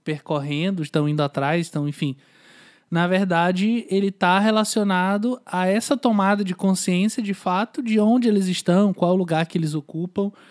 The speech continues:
e a-, até o próprio destino que os aguarda, né, assim, até como o trecho que eu comentei fala, inexoravelmente,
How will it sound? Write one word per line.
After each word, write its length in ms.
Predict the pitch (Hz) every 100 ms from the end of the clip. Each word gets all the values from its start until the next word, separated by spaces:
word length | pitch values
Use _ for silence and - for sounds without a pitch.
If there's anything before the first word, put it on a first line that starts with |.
| _ - _ _ -
e 240 | 220 240
a-, 120 | 262 269
até 280 | 262 - 277
o 60 |
próprio 340 | 277 247 254 254
destino 580 | 233 - - 240 233 190
que 220 | - 180
os 300 | 160 156 160
aguarda, 560 | 156 156 151 147 139
né, 260 | 135 143 156
assim, 400 | 135 - 139 131 - _ -
até 260 | 139 147 143
como 420 | 151 147 147 143
o 100 | 139
trecho 340 | 139 139 135 -
que 80 |
eu 60 | 139
comentei 380 | - 139 135 139
fala, 220 | 139 139
inexoravelmente, 1120 | 147 165 - 170 156 151 143 147 143 - 135